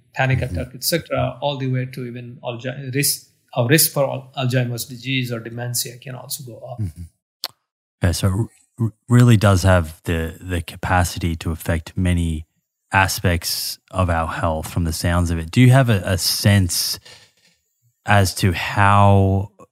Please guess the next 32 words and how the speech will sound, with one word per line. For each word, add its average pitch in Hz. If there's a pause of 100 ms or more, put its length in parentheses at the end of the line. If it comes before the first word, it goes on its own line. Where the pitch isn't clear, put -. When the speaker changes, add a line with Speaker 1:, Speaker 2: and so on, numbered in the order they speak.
(100)
Speaker 2:
um, 85 (320)
important 92
circadian 92
biology 85
is 90
to -
our 80
health, 80
sort 90
of 82
relative 104
to -
some -
of 85
the 87
other 85
big 82
rocks 80
that -
people 87
talk 78
about, 78
like 82 (260)
the 85
types 85
of -
food 78
that 80
we 87
eat, 82
or, 80 (320)
um, 85